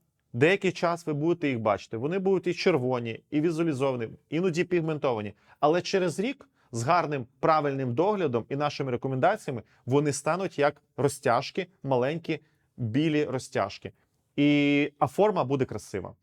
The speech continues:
Тому принципово ця операція нічим не відрізняється,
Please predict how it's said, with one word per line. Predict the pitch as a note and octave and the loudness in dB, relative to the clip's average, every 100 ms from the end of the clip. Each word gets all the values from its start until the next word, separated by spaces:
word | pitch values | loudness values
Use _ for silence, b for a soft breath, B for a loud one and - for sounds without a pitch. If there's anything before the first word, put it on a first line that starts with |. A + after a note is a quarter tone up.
| B B B | B B B
Тому | - E3+ A3 G3 _ _ _ _ _ | 0 2 2 -2 _ _ _ _ _
принципово | - F#3 F3 F3+ - A#3+ G#3+ b _ | 2 2 2 0 0 0 -2 b _
ця | - E3+ | 0 2
операція | D3 D3+ F3 F#3+ - D#3 | 2 0 -2 -2 -2 -2
нічим | C#3 E3 - G3+ E3+ | -2 -4 -2 -2 -2
не | D3 | -2
відрізняється, | C3+ C#3 C#3+ B2+ D3+ C#3+ B2 A2 - A#2 | -2 -2 -2 -4 -2 -2 -2 -4 -2 -2